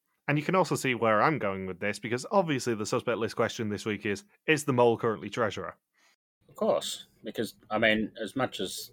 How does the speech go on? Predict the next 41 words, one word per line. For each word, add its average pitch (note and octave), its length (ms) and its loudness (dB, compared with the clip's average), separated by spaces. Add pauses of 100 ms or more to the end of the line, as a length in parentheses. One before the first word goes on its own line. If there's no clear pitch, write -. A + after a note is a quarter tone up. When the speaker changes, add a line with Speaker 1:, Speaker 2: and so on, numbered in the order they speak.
Speaker 2:
this F2+ 160 -6
episode E2+ 380 -4
was - 120 -10
an E2 60 -8
improvement, F2+ 500 -6
there D2+ 160 -4 (340)
really F#2+ 480 -2
wasn't D3+ 380 -6
a C3 160 -8
lot D3+ 220 -4
of D3+ 280 -8 (160)
other - 140 -8
questions C#2 480 -8
that - 120 -16
could - 160 -10
have F2 120 -14
been D#2 240 -8
this - 240 -14
week. - 260 -12 (960)
Speaker 1:
Oh E3 100 8
no, C#3 180 8
as A#2+ 120 2
soon C#3 180 2
as A#2 80 -2
this B2 140 -2
came A2+ 200 2
up G2 80 -10
in G#2+ 80 -10
the A2 80 2
episode, G#2+ 320 0
I'm G2 140 -4
like, G2+ 260 0 (320)
"I A#2 140 4
love B2 400 2
a G#2+ 120 0
pin G#2+ 300 -4
your G#2 160 -2
colours G#2 360 -4
to - 100 -6
your G2+ 80 -6
mast - 480 -6